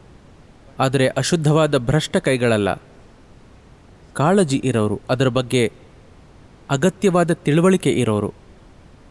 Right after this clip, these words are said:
ನಿಮಗೆ ಆ ಥರದ ತರಬೇತಿ ಬೇಕು ಅಂತಿದ್ರೆ ಅದು ಲಭ್ಯವಿದೆ. ನಮ್ಮದೇ ಚಿತಾಗಾರವನ್ನು ಶುರು ಮಾಡ್ತಿದ್ದೀವಿ.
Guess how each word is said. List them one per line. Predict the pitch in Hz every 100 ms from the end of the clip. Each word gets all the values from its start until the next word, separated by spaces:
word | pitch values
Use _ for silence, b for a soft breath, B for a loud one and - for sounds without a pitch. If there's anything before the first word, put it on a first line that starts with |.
| - -
ನಿಮಗೆ | 147 156 151 -
ಆ | 143
ಥರದ | - 160 151
ತರಬೇತಿ | - 135 156 165 143
ಬೇಕು | 135 131 139
ಅಂತಿದ್ರೆ | 123 123 117 113 - -
ಅದು | 123 123 120
ಲಭ್ಯವಿದೆ. | 131 127 131 113 104 - - - - - - - -
ನಮ್ಮದೇ | 135 165 190
ಚಿತಾಗಾರವನ್ನು | 196 123 143 160 175 170 175 190
ಶುರು | 151 131
ಮಾಡ್ತಿದ್ದೀವಿ. | 120 110 113 107 101